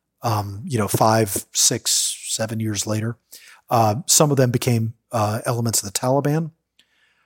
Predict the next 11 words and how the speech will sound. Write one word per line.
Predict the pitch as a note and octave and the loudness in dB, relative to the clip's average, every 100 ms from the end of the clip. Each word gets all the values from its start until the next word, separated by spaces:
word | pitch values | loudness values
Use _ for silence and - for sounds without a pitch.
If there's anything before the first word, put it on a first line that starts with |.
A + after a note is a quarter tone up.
| _ _ | _ _
Uh, | A#2+ | -2
the | G#2+ A2+ | 0 2
foreign | - C#3+ A#2+ | 2 2 0
fighters | - C3+ D#3 A2+ A2+ - - _ | 2 4 4 4 2 0 -2 _
that | D3 | -2
were | C3+ | 0
part | A2+ A2+ | 0 0
of | G#2+ | 0
the | A2 | -2
Mujahideen, | G#2 A#2 G2 G#2+ G#2 A2+ B2 _ _ _ _ _ _ | -2 0 0 0 -2 -4 -6 _ _ _ _ _ _
uh, | C3 G#2 G2+ | 2 4 2